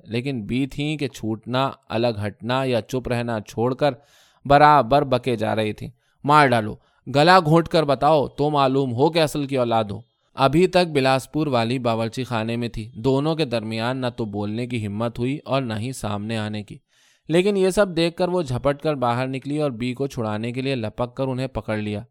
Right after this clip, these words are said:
لیکن اس کا ہاتھ لگنا تھا کہ بی قابو میں آئے خرگوش کی طرح چھوٹنے کے لیے مچلی۔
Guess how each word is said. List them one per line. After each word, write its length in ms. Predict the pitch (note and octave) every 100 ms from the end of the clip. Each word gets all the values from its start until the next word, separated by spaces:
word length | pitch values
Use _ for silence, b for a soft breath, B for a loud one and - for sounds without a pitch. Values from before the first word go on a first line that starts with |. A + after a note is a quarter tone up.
| _ - b b b
لیکن 240 | G#3 G3 F#3+
اس 160 | D3+
کا 160 | F#3+ F#3
ہاتھ 420 | C3+ A#2+ D#3 C3+
لگنا 420 | A2+ A2 A#2+ C#3
تھا 280 | C3 A#2 B2+
کہ 140 | C3+
بی 260 | A2+ G#2+ C3
قابو 420 | - G#2+ G#2+ B2+
میں 140 | C3 A#2
آئے 160 | A#2+
خرگوش 540 | A#2+ G#2+ G#2 A2+ C3+ -
کی 80 |
طرح 260 | A#2 A2 A#2+
چھوٹنے 480 | A#2+ A#2 G#2+ A#2 A2+
کے 100 | A#2
لیے 100 | A#2
مچلی۔ 360 | G#2 - G#2